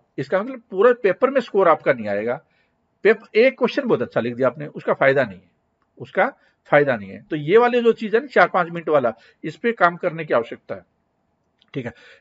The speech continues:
लैंग्वेज इसकी अच्छी है कुल मिलाकर। अ, रेलेवेंट है या नहीं है? बिल्कुल रेलेवेंट है इसके। ठीक है, क्वांटिटी, quality of content कैसे अच्छे हैं इसके,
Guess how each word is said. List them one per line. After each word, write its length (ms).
लैंग्वेज 360
इसकी 240
अच्छी 280
है 60
कुल 180
मिलाकर। 340
अ, 300
रेलेवेंट 460
है 280
या 100
नहीं 240
है? 260
बिल्कुल 360
रेलेवेंट 360
है 80
इसके। 340
ठीक 160
है, 100
क्वांटिटी, 600
quality 360
of 160
content 360
कैसे 260
अच्छे 360
हैं 100
इसके, 220